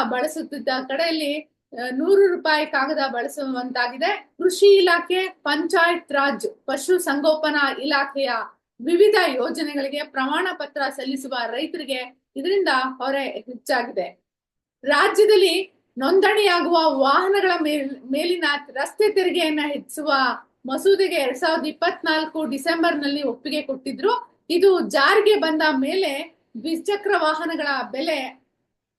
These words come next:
ಬೆ-, ದ್ವಿಚಕ್ರ ವಾಹನಗಳ ಮೇಲೆ ಐನೂರು, ಕಾರುಗಳ ಮೇಲೆ ಸಾವಿರ ಮತ್ತು ಸಾರಿಗೆ ವಾಹನಗಳ ಮೇಲೆ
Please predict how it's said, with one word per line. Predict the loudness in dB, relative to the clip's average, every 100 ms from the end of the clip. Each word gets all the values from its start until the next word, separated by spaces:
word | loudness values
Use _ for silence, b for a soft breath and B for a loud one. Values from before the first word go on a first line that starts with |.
| _ _
ಬೆ-, | -12 -12 -12 -16 -16 -20 _ -16
ದ್ವಿಚಕ್ರ | -12 -6 -6 -2 0
ವಾಹನಗಳ | 0 0 -2 -2 -2
ಮೇಲೆ | -2 -4 -4 -4 -6 -8 -14 _ -4
ಐನೂರು, | 0 2 2 4 2 0 -12 -6
ಕಾರುಗಳ | 0 2 4 4 4
ಮೇಲೆ | 0 0 -2 -4
ಸಾವಿರ | -6 -2 0 2 0 -2 -2 -10
ಮತ್ತು | -10 -6 -6 -4
ಸಾರಿಗೆ | -2 2 2 2
ವಾಹನಗಳ | 0 -4 -4 -6 -4
ಮೇಲೆ | -4 -4 -6 -8 -14